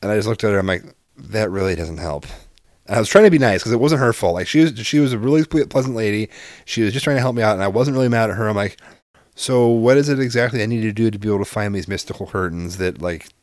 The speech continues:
are scattered about everywhere like a fucking, you know, like the Horcrux from Harry Potter or whatnot?" I mean, he, she's like, "Well, flip the package over." I'm like, "Uh-huh." <clears throat>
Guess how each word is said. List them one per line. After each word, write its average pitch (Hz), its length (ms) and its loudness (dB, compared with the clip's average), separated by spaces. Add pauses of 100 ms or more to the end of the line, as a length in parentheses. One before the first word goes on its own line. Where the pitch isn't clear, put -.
(380)
are 92 100 -4
scattered 87 420 -2
about 82 260 -2
everywhere 85 360 -4
like 82 200 -6
a 85 60 -8
fucking, 85 440 -8
you 87 120 -8
know, 80 180 -6
like 87 140 -4
the - 100 -8
Horcrux 98 520 -4
from 90 180 -12
Harry 95 200 -4
Potter 82 340 -4
or 82 80 -8
whatnot?" 82 320 -10 (420)
I 95 60 -8
mean, 110 140 -2
he, 110 80 2
she's 107 340 -4
like, 104 200 -4 (480)
"Well, 135 400 6
flip 185 140 -4
the 185 60 -4
package 151 340 2
over." 117 380 2 (480)
I'm 104 80 -6
like, 107 100 0 (100)
"Uh-huh." 104 320 -2
<clears throat> - 60 -20